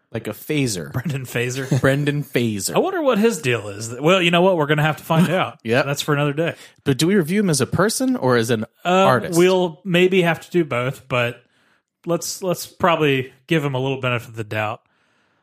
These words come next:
Speaker 2: And,
Speaker 1: Seems
Speaker 2: uh,
Speaker 1: like a very nice man.
Speaker 2: he could be.
Speaker 1: Uh,
Speaker 2: I would have said Kevin Spacey seemed like a very nice man until a couple weeks
Speaker 1: oh
Speaker 2: ago.
Speaker 1: my, there's no way that he molested people.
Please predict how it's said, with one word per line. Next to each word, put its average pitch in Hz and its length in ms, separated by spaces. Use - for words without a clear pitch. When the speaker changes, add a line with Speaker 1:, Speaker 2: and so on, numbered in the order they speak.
Speaker 2:
And, 117 140
Speaker 1:
Seems 110 400
Speaker 2:
uh, - 40
Speaker 1:
like 104 100
a 92 40
very 117 280
nice 85 240
man. 92 320
Speaker 2:
he - 80
could 170 240
be. 143 220
Speaker 1:
Uh, 120 220
Speaker 2:
I - 200
would 120 180
have 127 100
said 147 260
Kevin 160 240
Spacey 226 380
seemed 120 180
like 107 120
a 107 40
very 110 220
nice 107 260
man 110 220
until 110 280
a 107 40
couple 110 240
weeks 107 220
Speaker 1:
oh - 20
Speaker 2:
ago. 110 120
Speaker 1:
my, 104 180
there's 127 300
no 110 320
way 95 260
that 87 160
he 101 120
molested 73 520
people. - 340